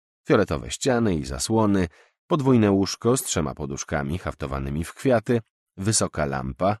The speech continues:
z mlecznym kloszem, na ścianach czarno-białe fotografie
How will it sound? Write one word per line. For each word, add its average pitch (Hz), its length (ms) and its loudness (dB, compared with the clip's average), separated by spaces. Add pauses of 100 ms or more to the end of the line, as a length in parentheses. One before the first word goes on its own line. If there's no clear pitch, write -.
z 71 120 -6
mlecznym 71 460 -4
kloszem, 107 460 -2 (520)
na 170 80 0
ścianach 156 380 0
czarno-białe 110 520 2
fotografie 98 600 0